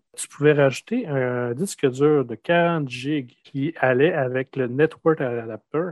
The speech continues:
C'était, en fait, si tu voulais, euh, avoir un modem, tu avais une, une, euh, storage bay à l'intérieur de la fat que tu pouvais aller rentrer ton,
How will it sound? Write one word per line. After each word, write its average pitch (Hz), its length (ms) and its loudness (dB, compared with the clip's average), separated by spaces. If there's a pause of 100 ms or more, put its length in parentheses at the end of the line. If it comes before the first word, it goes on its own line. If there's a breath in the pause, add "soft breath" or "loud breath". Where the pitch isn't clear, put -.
C'était, - 280 -6
en 120 100 -2
fait, 147 200 -6
si - 100 -16
tu 135 120 -16
voulais, 143 280 2
euh, 117 300 -8
avoir 131 280 -2
un 123 60 -6
modem, 131 480 -4 (440)
tu 123 60 -10
avais 127 180 -2
une, 127 120 -4
une, 127 320 -6
euh, 107 480 -8
storage 127 600 -2
bay 147 260 0 (120)
à 127 120 -2
l'intérieur 147 480 2
de 131 60 -2
la 113 100 -4
fat 139 220 -4
que - 160 -12
tu - 120 -16
pouvais 123 240 2
aller 131 300 0
rentrer 151 440 0
ton, 151 340 -2